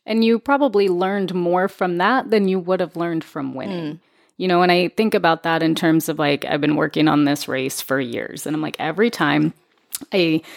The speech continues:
Speaker 1: you know, maybe I've ended up hurt or I fall short or whatever. And it's like, yeah, but what did you learn that makes it a little bit better next time or that you can use in some other aspect of your life?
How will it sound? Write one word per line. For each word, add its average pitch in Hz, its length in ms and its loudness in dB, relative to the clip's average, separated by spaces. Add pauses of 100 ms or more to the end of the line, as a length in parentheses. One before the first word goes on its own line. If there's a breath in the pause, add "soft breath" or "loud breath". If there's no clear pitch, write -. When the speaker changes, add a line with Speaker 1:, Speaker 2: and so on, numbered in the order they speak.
(140)
Speaker 1:
you 160 100 -2
know, 120 200 -2
maybe 123 260 -4
I've 131 100 -2
ended 143 220 0
up 170 140 -4
hurt 262 360 2
or 165 140 0
I 160 120 4
fall 143 280 2
short 185 500 2
or 151 120 2
whatever. 185 440 2
And 156 80 2
it's 156 140 -2
like, 160 160 -2
yeah, 190 120 2
but 170 180 0
what 175 260 2
did 190 240 0
you 170 140 0
learn 160 320 2
that 156 160 -2
makes 156 260 -2
it 151 100 0
a 151 60 2
little 139 260 -2
bit 139 280 -6
better 143 260 -2
next 156 400 -2
time 185 400 0
or 170 100 0
that 175 140 4
you 190 180 2
can 185 240 -2
use 170 320 0
in 170 200 -2
some 165 200 0
other 151 240 -2
aspect - 520 -4
of 143 100 -6
your 139 160 -6
life? 127 320 -2